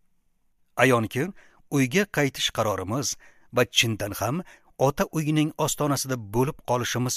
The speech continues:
o'rtasida bor mulohazakorligimizni namoyon etib, qattiq tartibga amal qilgan holdagina o'tish mumkin bo'lgan uzoq yo'l yotibdi. Bu Xudoning bolalari uchun shart bo'lgan o'sha tartib intizom.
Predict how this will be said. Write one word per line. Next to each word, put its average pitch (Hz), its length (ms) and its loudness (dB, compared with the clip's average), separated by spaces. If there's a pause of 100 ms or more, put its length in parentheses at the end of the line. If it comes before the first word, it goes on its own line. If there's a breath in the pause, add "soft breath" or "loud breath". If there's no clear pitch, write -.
(100)
o'rtasida 120 680 -2 (480 soft breath)
bor 131 280 2
mulohazakorligimizni 123 1300 0 (120)
namoyon 101 560 0
etib, 151 280 -6 (720 soft breath)
qattiq - 400 2
tartibga - 540 -4
amal 156 320 -2
qilgan 123 400 -2
holdagina 123 600 -2 (400 loud breath)
o'tish 151 520 0
mumkin 117 540 0
bo'lgan 104 520 -4
uzoq 107 420 -4
yo'l 87 240 -8
yotibdi. 95 400 -8 (960 soft breath)
Bu 110 220 -2 (500 soft breath)
Xudoning 156 540 2
bolalari 131 420 0
uchun 156 280 -2 (120)
shart - 360 2
bo'lgan 110 600 -4
o'sha 135 280 -4
tartib 107 520 -6
intizom. 139 480 -4